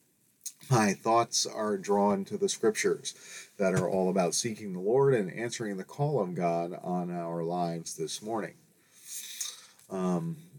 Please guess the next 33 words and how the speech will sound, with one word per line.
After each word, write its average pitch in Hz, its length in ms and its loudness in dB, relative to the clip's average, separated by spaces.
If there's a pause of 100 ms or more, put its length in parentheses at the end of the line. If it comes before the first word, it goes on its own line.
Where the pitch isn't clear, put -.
(140)
God 135 240 -2
gives 123 200 4
us 110 240 4
the 107 180 0
invitation 101 920 0
to 101 220 -2
a 95 40 0
new 104 240 0
and 95 100 0
everlasting 90 680 0
life 85 300 -2
through 82 200 -4
Jesus 76 400 -6
Christ. - 540 -4 (180)
He 92 140 -4
also 95 460 2
gives 82 240 -2
us 82 180 -2
various 98 480 2
invitations 80 840 -8 (420)
on 110 200 0
our 98 160 0
walk 78 320 -2
of 71 100 -6
faith 76 400 -6
after 80 300 -8
we 73 120 -10
come 156 360 0
to 78 100 -4
Christ. - 500 -14 (380)
The 80 80 -20
question 76 480 -10
is, 113 540 2